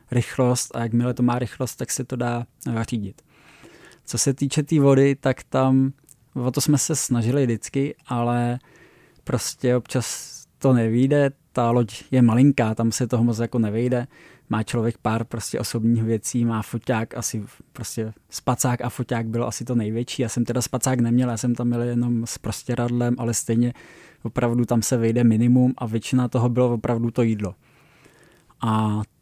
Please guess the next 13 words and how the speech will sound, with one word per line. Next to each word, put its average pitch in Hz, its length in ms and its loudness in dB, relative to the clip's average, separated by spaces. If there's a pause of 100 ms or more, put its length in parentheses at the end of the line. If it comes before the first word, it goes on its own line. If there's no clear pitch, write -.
(180)
ta 127 140 2
voda 127 280 4
prostě, 123 300 -2 (380)
já 123 120 0
už 117 80 0
si 143 80 0
ani 131 180 6
nepamatuju, 131 520 4
kolik 127 280 -2
těch 123 180 2
vod 123 160 0
jsme 139 180 2
měli, 123 340 0